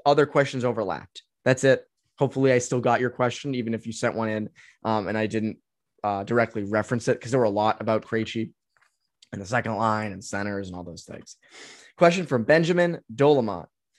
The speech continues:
Your breakout candidate and bust candidate for next season. Predictions with two exclamation points. Well, Benjamin,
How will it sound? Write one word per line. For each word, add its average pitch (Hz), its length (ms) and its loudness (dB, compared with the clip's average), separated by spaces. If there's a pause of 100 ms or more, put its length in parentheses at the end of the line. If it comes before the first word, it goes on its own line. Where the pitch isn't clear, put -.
(260)
Your 127 120 4
breakout 185 540 6
candidate 185 500 4
and 120 220 -2
bust 165 340 2
candidate 113 320 -2
for 117 80 -6
next 113 240 -4
season. 87 380 -10 (260)
Predictions 160 720 4
with 101 120 -12
two 127 160 -2
exclamation 110 480 -6
points. 87 320 -12 (100)
Well, 233 680 6 (360)
Benjamin, 214 720 2